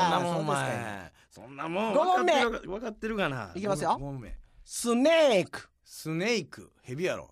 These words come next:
Speaker 1: ヘビ、ヘビ。
Speaker 2: おー、正解。
Speaker 1: ヘビ、ヘビ。ほな、わかるよ。生理に出とんねん、生理。
Speaker 2: 六問目。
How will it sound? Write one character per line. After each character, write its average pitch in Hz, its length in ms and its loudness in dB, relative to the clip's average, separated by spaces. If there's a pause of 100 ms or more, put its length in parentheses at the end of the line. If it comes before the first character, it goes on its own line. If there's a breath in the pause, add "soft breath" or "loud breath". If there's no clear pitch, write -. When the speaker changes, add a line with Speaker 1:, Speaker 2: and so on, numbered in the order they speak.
Speaker 1:
ヘ - 100 -8
ビ、 180 60 2
ヘ 196 60 6
ビ。 185 60 6
Speaker 2:
お 160 200 4
ー、 127 40 -6
正 113 180 -10
解。 110 240 -12
Speaker 1:
ヘ 107 60 -10
ビ、 110 120 -8
ヘ 107 100 -12
ビ。 101 240 -12 (300 soft breath)
ほ 185 60 -16
な、 165 140 -6
わ 139 140 -6
か 185 160 -2
る 185 80 2
よ。 95 520 -4 (260 soft breath)
生 269 280 2
理 180 100 2
に 139 60 0
出 135 120 -4
と 131 140 -8
ん 110 80 -8
ね 92 80 -10
ん、 92 40 -14
生 147 160 -4
理。 135 40 2
Speaker 2:
六 311 220 2
問 330 160 4
目。 269 280 4